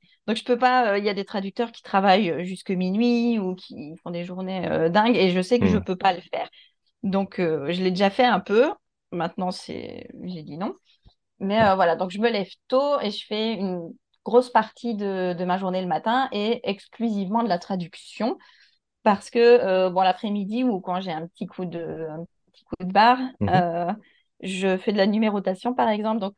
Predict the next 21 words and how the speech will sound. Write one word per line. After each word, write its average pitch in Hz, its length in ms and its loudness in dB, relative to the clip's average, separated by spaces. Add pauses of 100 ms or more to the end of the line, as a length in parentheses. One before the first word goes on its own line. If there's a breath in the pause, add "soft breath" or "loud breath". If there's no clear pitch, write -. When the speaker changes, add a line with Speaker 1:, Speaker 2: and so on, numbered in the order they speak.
(160)
Speaker 1:
on 202 160 -4
reçoit 220 440 2
les 208 180 0
tomes, 208 540 -4
euh, 165 220 -6
en 180 240 -2
V 175 180 0
O 349 200 0 (560)
ou, 254 60 6
Speaker 2:
D'accord. 185 280 4 (420)
Speaker 1:
enfin, 175 120 2
en 214 80 2
version 233 260 0
papier 247 380 -2
ou 277 160 2
en 220 140 4
P 208 160 -4
D 190 120 -6
F 226 220 -8
parfois, 226 520 0
et 240 180 0